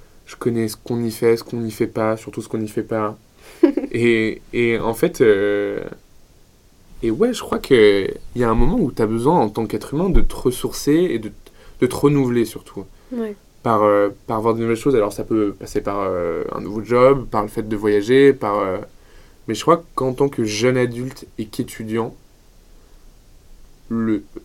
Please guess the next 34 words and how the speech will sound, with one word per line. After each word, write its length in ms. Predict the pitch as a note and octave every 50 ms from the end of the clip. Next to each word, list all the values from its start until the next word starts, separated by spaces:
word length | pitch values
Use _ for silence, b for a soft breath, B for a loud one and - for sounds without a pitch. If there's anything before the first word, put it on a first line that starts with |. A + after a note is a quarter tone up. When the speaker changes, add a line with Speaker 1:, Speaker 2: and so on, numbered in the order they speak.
| - - _ - - - - - - - - -
Speaker 1:
peut-être 160 | - A#2+ A2+
que 120 | - B2 A2+
je 120 | G#2+ - -
parle 180 | - A2+ G#2+
de 60 | A2
manière 180 | G#2+ A2 A2+ G#2+
trop 140 | - - A#2
générale, 260 | A#2+ A#2+ B2 C#3 C#3+
mais 120 | C#3 A2+ G#2
le 120 | G#2 A2
seul 260 | G#2 - - D3+ D3+
moyen 200 | C#3+ C3 B2 B2
de 60 | B2+ A#2+
te 100 | - A2+
renouveler 720 | G#2 G#2+ A#2 C3 C#3 C3+ B2+ B2 A#2 A#2 A#2 A#2+ A#2+ C#3+ D3+ - - - - - - -
et 80 | A2+ G#2
de 180 | G#2+ G#2 G#2 G#2
te... 720 | G#2 - A2 G#2 G#2 G#2 G2+ G2 G2+ - - - - - - - - _ _ - - - _ _ - - _ _ _ _
pas 120 | - A2+ G#2+
renouveler, 580 | G#2 - - B2 B2+ B2+ B2+ A#2+ B2+ D3 D3
mais 200 | C#3 A#2 G2+ G#2+
juste, 340 | G#2 A2 A#2+ A#2+ A#2+ - -
euh, 500 | A2 G#2 G2+ G2+ G#2 G#2 G#2+ - - - - - - - - - - -
créer 420 | - - - - B2+ C3 E3+ A#3+ -
presque, 460 | - - F3+ G3+ A#3 - - - - -
Speaker 2:
Ouais. 260 | A#3+ A#3+ A3+ A3+ C4 - - - - - - -
Speaker 1:
c'est 280 | - - - - A#2 G#2
d'être 360 | G#2+ A2+ B2+ C3+ - - C3
indépendant 600 | A#2+ A#2 A2+ A2 A#2 A#2 A2+ A2+ A#2 C#3 E3+ F3+ b b b b b b b b b b b b _ _ -
et 120 | B2 A#2
loin 480 | A2+ A2+ A#2 A#2 A#2+ B2+ B2+ C3+ D#3+ E3 - - _ - - _ _ - _ - - _ _ - _ _ _ - _ _ - -
de 120 | A#2+ A#2
ton 180 | A2 A2+ A2+ G#2+
précaré 720 | A2 - - B2 - - B2 A#2 A#2 A#2+ A#2+ A#2+ C#3 -